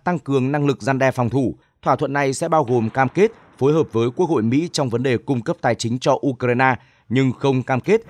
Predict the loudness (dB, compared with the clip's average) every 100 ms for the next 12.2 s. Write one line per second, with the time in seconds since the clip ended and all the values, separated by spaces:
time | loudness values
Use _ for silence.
0 | -14 -2 0 0 -2 -6 -2 -2 0 0
1 | -2 0 0 0 0 -2 0 -2 2 2
2 | 2 -4 _ _ _ _ 4 4 4 -2
3 | -2 -2 2 2 2 0 2 2 2 0
4 | -2 -2 0 2 2 0 -6 _ -2 0
5 | 0 -2 -2 -4 0 -2 0 0 0 -2
6 | -2 -2 -2 -2 -4 -2 -2 -2 -2 0
7 | 0 -2 -10 _ 0 0 2 2 0 2
8 | 0 0 0 -2 -2 -4 _ -2 0 2
9 | 2 2 0 0 -2 -4 -4 -2 -2 -2
10 | 0 2 0 -4 _ _ _ 2 4 2
11 | 2 2 2 0 0 0 0 -6 _ 0
12 | 2 2